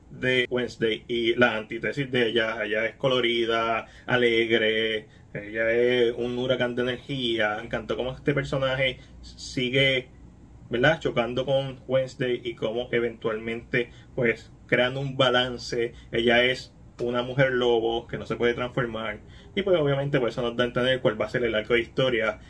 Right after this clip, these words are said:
y qué va a pasar en el último episodio probablemente. Pero es como Emma Myers interpreta a este personaje lo que hace que funcione,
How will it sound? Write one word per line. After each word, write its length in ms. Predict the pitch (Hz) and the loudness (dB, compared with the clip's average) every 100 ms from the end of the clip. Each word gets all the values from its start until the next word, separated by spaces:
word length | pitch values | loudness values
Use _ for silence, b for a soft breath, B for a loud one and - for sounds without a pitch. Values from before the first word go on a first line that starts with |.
| B | B
y 80 | - | -4
qué 100 | 123 | 0
va 60 | 107 | 0
a 40 | |
pasar 220 | 110 123 | 0 0
en 100 | 120 | 0
el 120 | 110 | 0
último 240 | 107 110 120 | -4 -2 0
episodio 500 | 113 117 127 123 - | 0 2 4 4 4
probablemente. 720 | 120 107 120 139 135 - 110 | 2 4 4 2 0 -2 2
Pero 180 | 127 120 | 4 2
es 80 | - | -2
como 260 | 156 156 | -2 0
Emma 240 | 135 135 139 | 0 0 0
Myers 500 | 147 151 143 127 - | 2 2 2 -2 -4
interpreta 520 | 127 123 110 120 113 | -6 -2 -2 -2 -4
a 20 | |
este 160 | 117 143 | -4 -4
personaje 540 | 135 - 139 139 139 | -4 -6 -6 -2 -2
lo 100 | 123 | -2
que 80 | 110 | -2
hace 220 | 104 110 | -4 -4
que 100 | 117 | -6
funcione, 800 | 120 131 120 - 127 120 110 110 | -6 -8 -10 -6 -4 -4 -6 -8